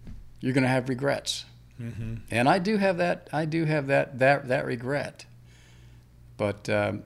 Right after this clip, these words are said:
Speaker 1: as my grandfather used to tell me, "I've never seen an armored car follow a hearse to a cemetery."
Speaker 2: <laughs> That is absolutely correct. And that's fantastic advice. And I appreciate that advice. And I'm trying to take it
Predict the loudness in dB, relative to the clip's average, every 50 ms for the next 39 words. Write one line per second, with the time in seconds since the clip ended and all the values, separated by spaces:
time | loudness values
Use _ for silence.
0 | -8 -6 -2 -2 -2 0 2 2 2 2 2 2 0 0 0 0 -2 -2 -2 -4
1 | -6 -4 -2 0 0 0 0 -2 -4 -6 -10 -16 -20 -20 -14 -10 -8 -6 -6 -4
2 | -2 -2 -2 -2 -2 -4 -6 -4 -4 -4 -4 -4 -4 -2 -2 0 0 0 -2 -2
3 | -4 -4 0 0 2 2 0 -2 -4 -6 -12 -8 -4 -2 -2 -2 -2 -4 -6 -4
4 | -4 -4 -4 -4 -4 -8 -10 -8 -6 -6 -6 -6 -6 -8 -10 -12 -12 -12 -14 -18
5 | -20 -20 -20 -20 -12 -8 -6 -4 -4 -6 -8 -6 -2 -2 -2 -2 -4 -4 -2 -2
6 | -2 -2 -4 -4 -4 -4 -4 -8 -10 -10 -10 -10 -10 -10 -10 -10 -12 -16 -20 -20
7 | -20 -16 -10 -6 -4 -2 -2 -2 -2 -4 -6 -8 -10 -12 -12 -12 -14 -2 2 4
8 | 6 8 8 8 6 6 6 6 8 8 6 4 2 -2 -4 -2 2 4 4 4
9 | 4 2 0 2 2 2 2 0 0 -2 -4 -4 -4 -2 -2 0 0 -2 -2 -6
10 | -10 -14 -14 -12 -8 0 4 4 4 4 4 2 0 0 0 0 0 2 2 2
11 | 0 -2 -4 -6 -6 -4 -2 0 2 2 0 0 -2 -2 0 2 2 2 0 -2
12 | -2 -2 -2 -2 -4 -2 -2 0 0 0 -2 -2 -2 0 0 -2 -2 -4 -6 -8
13 | -8 -6 -4 -4 -4 -4 -6 -4 -2 -2 -2 -2 -2 -6 -8 -8 -12